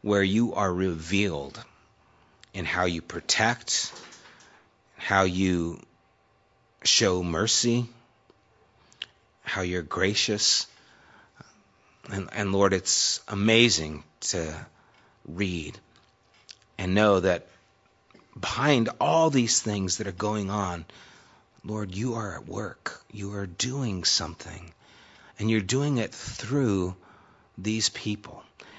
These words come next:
And here you're doing it so much through David. And we see why he is a, a man after your own heart. We see him being gracious. We see him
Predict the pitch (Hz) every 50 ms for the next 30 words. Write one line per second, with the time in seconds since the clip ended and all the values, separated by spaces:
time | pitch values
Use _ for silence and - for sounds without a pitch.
0 | - - - 104 101 90 - - - 151 165 160 143 127 110 90 101 110 117 120
1 | 123 120 117 110 104 - - _ _ _ _ _ _ - - - 139 143 147 135
2 | 113 92 - - - - - - 101 98 98 98 92 95 98 - - - 90 -
3 | 78 82 85 78 76 - - - - - _ _ _ - - - - - - -
4 | _ _ - 95 107 104 101 98 107 107 82 - - 113 120 113 107 - - -
5 | 160 160 147 127 120 117 120 120 117 120 120 117 95 110 117 110 107 110 107 101
6 | 92 92 - - - - - - - - - 101 87 95 107 110 110 113 120 120
7 | 113 107 95 - - 90 95 98 - - - 104 95 95 101 101 98 95 95 95
8 | 85 - - - 113 107 92 92 90 104 98 92 - - - - 135 135 131 123
9 | 101 113 104 92 92 - - - - - - - 110 95 120 113 113 113 110 107
10 | 90 - 98 98 101 104 98 - - - 92 85 - - 101 95 92 - - -
11 | 127 127 123 117 110 - 113 107 95 95 92 90